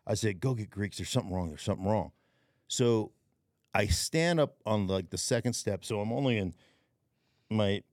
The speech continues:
the water's only to my ankles, right? And I'm butt <laughs> naked, and I'm leaning up against the, the pole that you walk yourself down into the jacuzzi with. And Greek comes running in there, and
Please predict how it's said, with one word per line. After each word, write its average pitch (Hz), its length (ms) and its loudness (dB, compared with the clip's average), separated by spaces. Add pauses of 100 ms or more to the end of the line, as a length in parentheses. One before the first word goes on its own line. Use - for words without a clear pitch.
the 107 140 0
water's 110 420 2
only 98 220 4
to 92 120 -2
my 85 140 0
ankles, 87 440 0
right? 92 300 4
And 98 140 -4
I'm 92 100 -2
butt 127 480 2
<laughs> - 40 -10
naked, 92 520 2 (480)
and 113 120 6
I'm 139 120 8
leaning 143 300 4
up 127 140 0
against 113 360 2
the, 98 180 2 (280)
the 104 80 -4
pole 120 500 4
that 104 140 2
you 107 220 2 (240)
walk 110 280 4
yourself 104 320 0
down 98 260 4
into 95 220 0
the 92 140 0
jacuzzi 113 460 0
with. 80 200 -16 (800)
And 113 520 4
Greek 127 300 2
comes 90 260 -6
running 90 220 2
in 90 80 2
there, 78 260 -2
and 90 160 -2